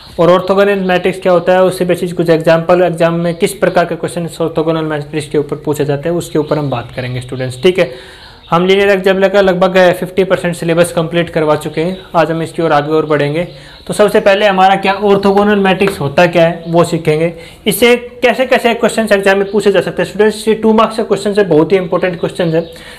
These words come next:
पहले हम orthogonal matrix के ऊपर बात करेंगे, इससे next lecture में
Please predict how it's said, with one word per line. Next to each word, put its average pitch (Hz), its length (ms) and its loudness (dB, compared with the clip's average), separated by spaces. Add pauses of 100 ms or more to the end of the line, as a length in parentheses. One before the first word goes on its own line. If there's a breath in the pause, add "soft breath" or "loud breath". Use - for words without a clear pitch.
पहले 175 200 2
हम 190 120 -2
orthogonal 196 480 2
matrix 185 320 -2
के 196 80 -4
ऊपर 185 180 -2
बात 180 240 2
करेंगे, 185 280 0
इससे 185 200 0
next 180 260 0
lecture 185 280 -2
में 185 200 -2